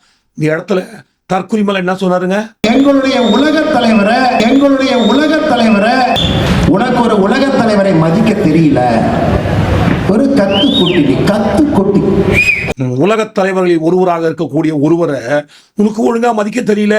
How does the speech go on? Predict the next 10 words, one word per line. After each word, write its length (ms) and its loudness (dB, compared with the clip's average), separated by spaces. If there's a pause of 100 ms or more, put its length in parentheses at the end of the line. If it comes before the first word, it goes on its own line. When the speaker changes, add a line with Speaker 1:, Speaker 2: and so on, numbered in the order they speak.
Speaker 1:
அப்படின்னு 360 0
சொல்றாரு 300 -2
இல்லைங்களா? 280 -6 (340)
அங்க 220 -2
பாருங்க, 300 -2 (300)
கைகொட்டி 540 -2
சிரிக்கிறாங்க 440 0
ட்ரம்ப் 300 -2
அவர்கள் 320 -2
பேசும்போது. 420 -4